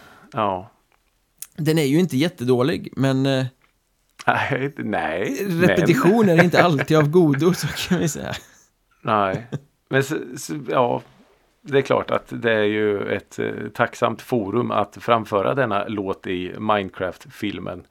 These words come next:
Speaker 1: Eh, men, eh, det finns ju också en anledning till att den har fastnat på miljarders, eh, ungas hjärna.
Speaker 2: Ja.
Speaker 1: Eh,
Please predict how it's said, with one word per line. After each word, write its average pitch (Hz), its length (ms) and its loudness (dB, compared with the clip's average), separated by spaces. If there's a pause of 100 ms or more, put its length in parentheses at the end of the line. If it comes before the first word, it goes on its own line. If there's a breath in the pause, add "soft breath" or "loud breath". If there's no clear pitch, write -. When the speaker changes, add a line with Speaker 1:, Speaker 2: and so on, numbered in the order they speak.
(560 loud breath)
Speaker 1:
Eh, 95 520 0
men, 107 340 0
eh, 95 300 0 (140)
det 113 140 -6
finns 127 240 -2
ju 135 40 4
också 120 180 0
en 123 60 2
anledning 135 380 2
till 98 180 -2
att 92 80 0
den 98 100 -4
har 101 60 0
fastnat 101 480 -2
på 92 440 -2
miljarders, 101 840 -4
eh, 92 280 0
ungas 90 680 -4
hjärna. 87 560 -2 (540 soft breath)
Speaker 2:
Ja. 120 280 -2 (1160 soft breath)
Speaker 1:
Eh, 78 300 -8